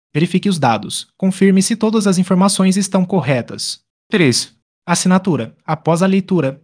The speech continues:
você e o vendedor podem assinar o contrato. Quatro. Reconhecimento de firma.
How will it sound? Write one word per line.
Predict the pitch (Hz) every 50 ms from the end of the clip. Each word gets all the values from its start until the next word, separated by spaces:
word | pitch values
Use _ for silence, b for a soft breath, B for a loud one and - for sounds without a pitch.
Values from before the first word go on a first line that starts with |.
| _ -
você | 139 135 - - 185
e | 208
o |
vendedor | 185 196 196 185 180 156 156 170 165
podem | 170 - 185 185 170 180 165
assinar | 156 151 - - 185 151 131 135
o | 151
contrato. | 151 - 202 196 196 170 135 113 107 - - 113 - _ _ _ _ _ _
Quatro. | - 160 143 - - 113 113 _ _ _ _ _ _ _ -
Reconhecimento | 175 170 - 196 190 190 - 220 190 170 180 185 196
de | 185 180 185
firma. | 180 - - 135 117 107 104 - -